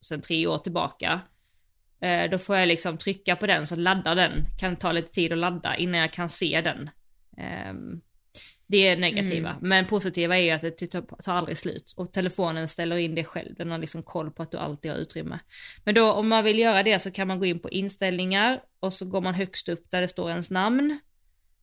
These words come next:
Speaker 1: Och sen, eh, står det iCloud där. Då trycker man där och sen så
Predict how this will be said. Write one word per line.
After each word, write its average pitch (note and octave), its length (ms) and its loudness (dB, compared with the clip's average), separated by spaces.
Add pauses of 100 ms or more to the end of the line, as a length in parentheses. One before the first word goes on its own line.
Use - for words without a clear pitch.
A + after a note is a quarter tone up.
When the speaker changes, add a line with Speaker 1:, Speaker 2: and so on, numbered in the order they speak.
(120)
Speaker 1:
Och G3+ 280 -2
sen, F3 560 4
eh, E3 460 2
står F#3+ 260 -2
det F#3 140 0
iCloud G3+ 440 2
där. A#3 200 2
Då B3 80 -6
trycker G#3+ 240 -8
man G#3 160 -2
där F#3 240 2
och F#3+ 120 -4
sen F3+ 220 -4
så F#3 120 -16